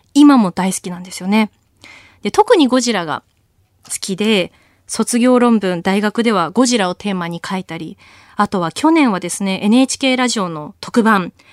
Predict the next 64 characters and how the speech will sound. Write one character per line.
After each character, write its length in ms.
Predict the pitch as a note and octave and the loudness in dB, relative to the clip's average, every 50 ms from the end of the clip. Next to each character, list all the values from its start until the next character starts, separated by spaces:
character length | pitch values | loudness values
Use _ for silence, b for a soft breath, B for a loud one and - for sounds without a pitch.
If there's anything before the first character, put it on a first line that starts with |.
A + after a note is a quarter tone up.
| b b b | b b b
襲 260 | - - B3+ C4 C4+ | -2 0 2 2 2
来 320 | C4 B3 A3+ G#3 F#3+ - _ _ _ | 2 2 2 0 -2 -4 _ _ _
ゴ 120 | - A3 A3+ | 0 2 2
ジ 120 | A3+ D4+ | 4 4
ラ 100 | E4+ F4 | 4 4
ジ 140 | D#4 C4+ C4 | 2 2 0
オ 40 | A3+ | 0
に 120 | G#3+ F#3+ | 0 -2
も 180 | E3+ D#3+ - - b b b b b b b b b | -4 -6 -8 -10 b b b b b b b b b
出 240 | - - - G3+ | -12 -8 -4 -2
演 260 | F#3+ F3+ F3 F3 E3+ - | -2 -2 -2 -4 -6 -10
さ 140 | - - | -12 -12
せ 120 | - - E3 | -10 -12 -12
て 260 | - - D#3+ F3 - _ | -12 -12 -14 -14 -16 _
い 60 | - | -10
た 80 | - F3+ | -10 -10
だ 100 | F3 E3+ | -10 -8
き 100 | - F3 | -10 -10
ま 100 | E3 E3+ | -8 -8
し 100 | - - | -8 -8
た。 200 | - - - _ _ _ _ _ _ _ _ _ _ b b b b b b b b b b b | -10 -12 -14 _ _ _ _ _ _ _ _ _ _ b b b b b b b b b b b
は 140 | b - G#3+ | b -2 -2
い、 60 | G3+ | -2
こ 120 | - - - | -2 -6 -4
こ 100 | - A#3+ | 0 0
ま 120 | B3+ B3+ | 2 2
で 100 | A#3 G#3 | 0 0
が 100 | F3+ F3 | -2 -4
私 400 | E3 F3+ - F3+ - - E3+ - | -6 -6 -6 -6 -8 -8 -6 -6
の、 140 | F3+ G3 - B B B B B - | -6 -6 -6 B B B B B -2
ざ 100 | G3 C4+ | 0 0
っ 80 | - - | 0 2
と、 180 | - F3+ F3 B B B B B B | -2 -4 -4 B B B B B B
あ 120 | G3+ G3 | -2 -2
の、 140 | G3 F#3+ F3+ | 0 -2 -4
私 300 | F3+ F3+ - F#3+ - G#3 | -4 -4 -6 -6 -8 -6
が 120 | F#3+ F#3+ - _ _ _ _ | -8 -8 -10 _ _ _ _
特 160 | - G#3 - | -16 -14 -10
撮 220 | - G3+ F#3+ - F#3+ | -8 -8 -8 -6 -6
好 80 | - - | -8 -4
き 140 | - B3 A3 | -2 0 0
に 80 | G3+ | 2
な 120 | G#3 B3 C4 | 2 0 0
っ 60 | _ | _
た 200 | - F3 E3 - - | -2 -4 -4 -4 -8
経 200 | - - G#3 F#3+ | -4 -2 -2 -2
緯 200 | F3+ E3 D#3 _ _ | -2 -6 -10 _ _
で 80 | - | -6
し 100 | F3+ - | -4 -4
た。 160 | - E3+ - - _ _ _ _ _ _ _ _ _ _ _ _ _ _ _ - | -4 -6 -10 -16 _ _ _ _ _ _ _ _ _ _ _ _ _ _ _ -2
さ 160 | - - - | 2 4 4
あ、 40 | - | 4
ち 80 | - | 2
ょ 20 | A3 | 0
っ 20 | |
と 60 | - | -2
本 220 | G#3 - B3 A#3+ A#3 | 0 0 0 2 2
題 120 | G#3+ G#3 | 0 0
に 60 | G#3+ | 0
戻 200 | G3+ G3 F#3+ G3 | -2 -2 -2 -2
り 60 | G3 | -4
ま 120 | G3 F3+ F3+ | -4 -4 -4
し 80 | - | -2
て、 180 | - G3 F3+ - | 0 0 0 0